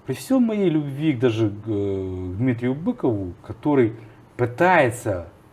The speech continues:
осмысливать нечто, выходить на какие-то обобщения и как бы анализировать их,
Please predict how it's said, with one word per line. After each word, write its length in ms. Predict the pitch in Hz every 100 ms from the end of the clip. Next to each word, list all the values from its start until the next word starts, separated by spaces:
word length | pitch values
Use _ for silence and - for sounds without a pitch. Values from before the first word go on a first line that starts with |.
| -
осмысливать 840 | - - - 117 190 185 180 156 147
нечто, 500 | 139 123 113 - 92
выходить 540 | 101 - 107 147 180
на 120 | 165
какие-то 480 | 156 139 139 120 113
обобщения 800 | 101 104 - - 117 101 90 85 - - - - - - - _ _
и 680 | - 117 117 117 117 117 110 - - - - _ - _
как 240 | - 107 98
бы 320 | 92 104 113
анализировать 840 | 120 135 143 139 147 143 110 95
их, 80 | -